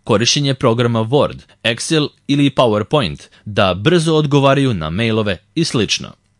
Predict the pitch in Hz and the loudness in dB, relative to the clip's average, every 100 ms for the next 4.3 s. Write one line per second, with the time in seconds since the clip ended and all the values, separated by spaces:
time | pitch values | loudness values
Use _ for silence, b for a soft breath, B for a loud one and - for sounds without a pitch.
0 | _ 113 101 117 104 120 110 110 104 101 | _ -6 0 0 2 -2 -2 -4 -4 -2
1 | - 165 - 143 131 117 101 101 78 98 | 2 2 2 0 0 0 -2 -4 -4 -4
2 | 131 - 160 160 156 143 147 139 151 165 | -4 -2 2 2 2 -2 0 0 0 0
3 | 165 156 143 - 135 147 120 117 139 101 | 2 2 0 -2 0 0 2 2 4 2
4 | 95 - 82 | 0 -8 -10